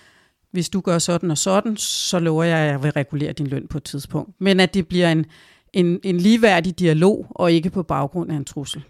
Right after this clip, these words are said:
Altså, det bliver jo på baggrund af en trussel, kan du sige, ikke? Men det er ikke, det er ikke truslen, der per automatik trigger det. Det er faktuelle forhold, der trigger det, fordi jeg faktisk konstaterer, "Hey, du har sgu ret."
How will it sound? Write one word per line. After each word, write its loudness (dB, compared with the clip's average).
Altså, -14
det -4
bliver 4
jo 4
på -2
baggrund 0
af -2
en -4
trussel, -4
kan -10
du -6
sige, -4
ikke? -2
Men 0
det 0
er 4
ikke, 2
det 2
er 4
ikke 4
truslen, 2
der 2
per 0
automatik -2
trigger 0
det. -4
Det 2
er 4
faktuelle 0
forhold, -2
der -14
trigger -2
det, -6
fordi -4
jeg -6
faktisk -2
konstaterer, -4
"Hey, 0
du -6
har -4
sgu -4
ret." -4